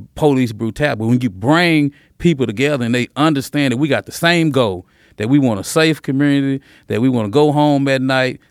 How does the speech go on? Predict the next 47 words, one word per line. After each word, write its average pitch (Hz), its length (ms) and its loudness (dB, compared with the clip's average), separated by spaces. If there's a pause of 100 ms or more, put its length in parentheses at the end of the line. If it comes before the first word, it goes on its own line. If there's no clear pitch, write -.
(100)
just 147 320 0
like 147 280 -2
you, 135 260 0 (680)
the 101 120 -8
magic 117 440 0
just 110 260 -4
starts 120 340 -2
to 101 140 -10
happen, 120 400 -6
man. 104 220 -6
And 101 80 -6
so 113 140 -4
that's 131 200 -2
what's 123 180 -2
been 117 160 -4
happening 117 380 -2
in 98 40 -10
Dallas. 113 300 -2
It's 117 40 -12
been 113 160 -6
a 87 40 -10
lot 120 320 0
of, 113 160 -2 (480)
lot 120 220 2
of 113 120 -6
events 113 600 -4
where 101 180 -4
po-, 127 300 -4
it's 107 240 -8
true 170 340 -2
partnership. 123 720 -2 (340)
And 117 100 -2
I'm 180 80 2
gonna 165 120 0
tell 160 140 4
you, 127 260 -2 (320)
before 135 200 -2
I 127 60 2
be 123 160 0
quiet, 113 480 0 (460)
see, 113 160 -4
I've 175 160 0
been 180 140 2
stealing 143 540 2 (460)
market-based 139 640 2
management 131 560 2
principles 151 600 -2